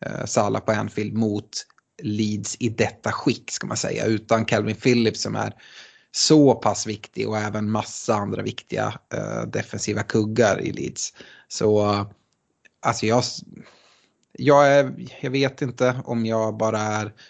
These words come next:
eh, gammal och stelbent och vill ha dubbelveckan för binden.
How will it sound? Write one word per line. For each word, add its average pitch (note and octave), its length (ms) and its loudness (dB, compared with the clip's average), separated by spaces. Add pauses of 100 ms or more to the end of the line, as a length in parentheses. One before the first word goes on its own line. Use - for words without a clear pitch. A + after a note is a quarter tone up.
(380)
eh, - 160 -6
gammal A2+ 440 2
och G#2+ 80 -4
stelbent A2+ 760 0
och G2+ 180 -6
vill A2 260 0
ha G#2 220 -2
dubbelveckan G#2+ 920 -2
för G#2 120 -6
binden. A2 580 0